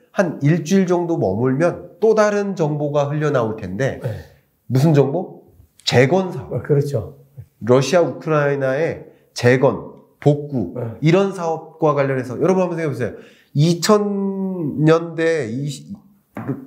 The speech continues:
Speaker 1: 중국이 더블유티오 가입하고 십오 년 정도 원자재 가격이 슈퍼사이클이 왔는데 이 슈퍼사이클이 왜 왔냐면 중국의 성장에 있어요.
Speaker 2: 음.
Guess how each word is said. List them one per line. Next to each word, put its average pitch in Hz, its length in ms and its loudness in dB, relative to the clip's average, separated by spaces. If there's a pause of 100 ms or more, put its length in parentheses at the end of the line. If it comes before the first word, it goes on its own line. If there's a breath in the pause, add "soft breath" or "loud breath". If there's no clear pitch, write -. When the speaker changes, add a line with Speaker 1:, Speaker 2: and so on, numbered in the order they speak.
(240)
Speaker 1:
중국이 151 800 2 (120)
더블유티오 143 440 2
가입하고 110 760 -4 (280 loud breath)
십오 202 340 4
년 185 240 0
정도 156 400 -4
원자재 131 380 -2
가격이 123 540 -2
슈퍼사이클이 160 720 0
왔는데 92 540 -4 (280 loud breath)
이 170 140 4
슈퍼사이클이 175 760 0
왜 104 140 0
왔냐면 117 800 -2
중국의 180 480 2
성장에 180 680 -6 (120)
있어요. - 260 -8
Speaker 2:
음. 113 80 -6